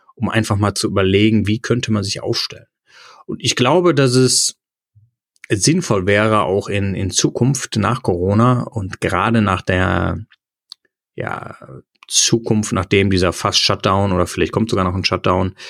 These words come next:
ähm, wieder in die Normalität geht,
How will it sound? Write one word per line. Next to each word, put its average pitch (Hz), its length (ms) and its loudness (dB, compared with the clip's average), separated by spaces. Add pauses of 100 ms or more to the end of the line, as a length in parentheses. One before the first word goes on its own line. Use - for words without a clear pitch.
(340)
ähm, 95 420 -2 (1500)
wieder 104 1120 0 (260)
in 113 240 -4
die 104 100 4
Normalität 101 1120 0 (340)
geht, 98 500 0